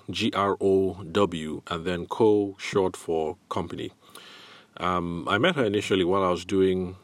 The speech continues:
um, media coverage for the British Council, one of their business accelerator sessions, maybe about three or four years ago. Uh, the British Council is a U K charity that is interested in all sorts of things, um, education, uh,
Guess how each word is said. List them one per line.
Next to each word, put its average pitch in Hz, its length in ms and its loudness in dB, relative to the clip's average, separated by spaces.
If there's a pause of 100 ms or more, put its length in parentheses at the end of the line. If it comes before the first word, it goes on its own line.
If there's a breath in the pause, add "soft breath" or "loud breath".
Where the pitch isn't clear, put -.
(180)
um, 82 420 -6
media 92 280 2
coverage 87 340 -2
for 82 240 -2
the 82 220 -6
British 90 300 -4
Council, 82 500 -6 (340 loud breath)
one 101 220 -2
of 90 160 0
their 90 160 2
business 92 400 -2
accelerator 85 520 -2
sessions, 80 680 -6 (100)
maybe 92 560 -2
about 78 300 -2
three 92 460 -4
or 78 340 -2
four 80 460 -2 (100)
years 80 320 -4
ago. 78 260 -2 (500 loud breath)
Uh, 80 280 0
the 80 80 -4
British 101 260 0
Council 90 800 0
is 82 480 -2
a 80 440 -4
U 85 200 -4
K 95 220 2
charity 87 640 -2 (420 loud breath)
that 95 240 0
is 95 140 -2
interested 98 460 -2
in 87 120 -2
all 95 140 -2
sorts 90 300 -4
of 82 100 -6
things, 90 400 -4
um, 82 420 -2
education, 90 1040 -4
uh, 80 680 -4